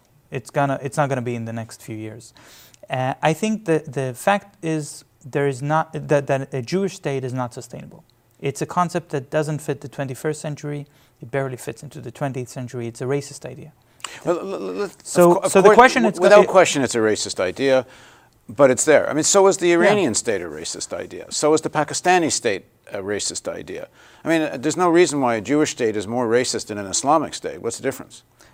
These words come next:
Speaker 1: Well, I think there's a difference between a theocracy and a racist state. Uh, b-, because, because in, in Iran, you can always convert to Islam, right?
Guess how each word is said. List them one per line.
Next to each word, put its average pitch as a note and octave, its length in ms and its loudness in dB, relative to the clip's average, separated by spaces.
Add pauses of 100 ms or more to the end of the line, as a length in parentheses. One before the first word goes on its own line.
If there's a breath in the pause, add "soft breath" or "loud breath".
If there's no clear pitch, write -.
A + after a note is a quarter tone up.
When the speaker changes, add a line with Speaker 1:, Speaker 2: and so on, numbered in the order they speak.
(160 soft breath)
Speaker 1:
Well, F#3+ 100 -2
I G#3 40 2
think C4 180 -4
there's F#3 140 2
a D3 60 -2
difference D#3 300 -2
between C3 540 -6
a C3 60 -8
theocracy C3+ 560 -2
and A#2+ 80 -6
a A2+ 40 -6
racist A2 280 -8
state. - 340 -20 (420)
Uh, B2 280 -4
b-, A#2+ 260 -12
because, C3+ 460 -4
because C#3+ 340 -2
in, C#3 240 -4
in C#3+ 140 -2
Iran, D#3 440 4
you C#3 100 -4
can C#3 140 -4
always C#3 220 -2
convert A#2 300 -10
to - 60 -14
Islam, E3 400 -4
right? C2+ 180 -8